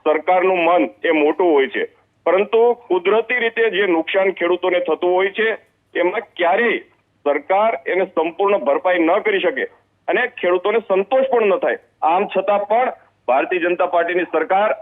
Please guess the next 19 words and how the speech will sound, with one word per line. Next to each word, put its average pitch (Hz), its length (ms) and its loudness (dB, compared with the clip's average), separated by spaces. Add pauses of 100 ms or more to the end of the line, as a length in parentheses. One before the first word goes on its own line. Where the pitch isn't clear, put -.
(140)
એ 160 100 -2
ખેડૂતોની 196 580 -2
સરકાર 202 360 0
છે, 226 140 -2 (460)
ગામડાઓની 180 640 2
સરકાર 214 400 0
છે 226 120 0 (360)
અને 185 220 -2
જ્યારે 139 380 0
જ્યારે 202 260 0 (160)
ખેડૂતોને 175 540 0
મુશ્કેલીઓ 180 440 -2
ઊભી 180 340 0
થાય 190 200 0
છે 143 100 -2 (380)
ત્યારે 180 240 0 (440)
ખેડૂતોની 180 520 0
વચ્ચે 185 280 0
જઈને 208 340 0